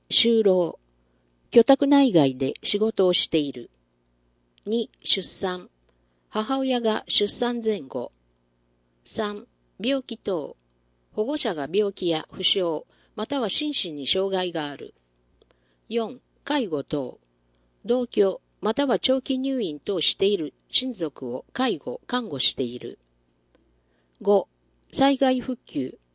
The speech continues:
震災等によって住居を失ったり破損したため、その復旧に従事する。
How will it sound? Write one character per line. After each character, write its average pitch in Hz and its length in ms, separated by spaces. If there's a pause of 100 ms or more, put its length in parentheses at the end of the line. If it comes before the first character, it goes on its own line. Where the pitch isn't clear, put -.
(380)
震 285 260
災 285 280
等 285 180
に 175 140
よ 135 120
っ - 40
て - 320 (520)
住 254 240
居 156 200
を 143 40
失 185 320
っ 185 60
た 131 220
り 127 200
破 - 160
損 233 260
し - 120
た 196 120
た 170 120
め、 151 240 (460)
そ 226 180
の 269 120
復 208 220
旧 269 220
に 254 160
従 247 220
事 131 120
す - 180
る。 131 200